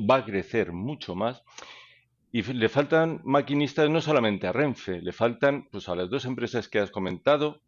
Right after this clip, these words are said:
que se están asentando ya en España para transporte por ave, pero es que les faltan también a las empresas de mercancías,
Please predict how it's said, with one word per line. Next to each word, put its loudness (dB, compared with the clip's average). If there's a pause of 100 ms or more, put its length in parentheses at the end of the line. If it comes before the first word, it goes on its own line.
que -4
se -6
están 0 (540)
asentando 2
ya 2
en -2
España 2
para -2
transporte -4 (360)
por 0
ave, 4 (300)
pero 2
es -2
que 2
les 4
faltan 2
también 4
a 6
las 4
empresas 0
de 2
mercancías, -2